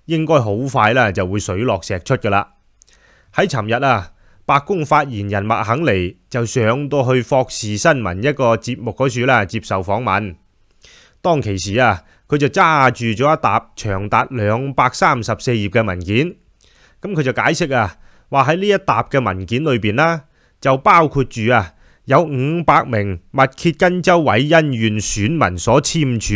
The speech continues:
嘅宣誓書。佢哋呢，就話證明得到啊，喺呢一趟嘅大選裏邊啦，的而且確啊，就係存在住一啲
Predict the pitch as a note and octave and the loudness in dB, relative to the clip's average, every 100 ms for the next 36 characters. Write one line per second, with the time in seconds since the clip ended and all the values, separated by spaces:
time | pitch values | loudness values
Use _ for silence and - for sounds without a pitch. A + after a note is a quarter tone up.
0 | A2+ A#2+ - D#3 A2+ G2 G2 D#3 C3 F#2+ | 2 2 0 -2 0 -2 0 2 2 0
1 | _ _ _ - - - - - E3+ E3 | _ _ _ -20 -20 -20 0 4 6 6
2 | F#3 F3+ C3+ A#2+ A#2+ C#3 C3+ F#2+ G2 D#3 | 6 6 6 6 6 4 2 -2 -2 -2
3 | G#2 C3 G2 E2 _ _ _ - D#3 F#3+ | 0 0 0 -2 _ _ _ -2 0 2
4 | G3+ F#3+ C3 C3 C3+ C3+ A#2+ G#2 G#2+ B2+ | 0 0 0 0 2 2 2 0 -2 -4
5 | D#3 C3 G2+ G#2 C3+ D#3 C#3+ _ _ _ | -2 -2 -2 -2 0 -2 -6 _ _ _
6 | - C#3 - A#2+ G#2+ A2+ A#2+ B2 F3+ D3 | 0 0 -2 -10 -6 -4 2 2 4 0
7 | C3+ A#2+ A#2 A2+ A2 - G2 F#2+ G2+ A#2 | 0 -2 -2 -2 -4 -6 -6 -6 -2 0
8 | A#2 A2 B2 D#3+ F3 E3+ | 0 -2 -2 -2 0 -2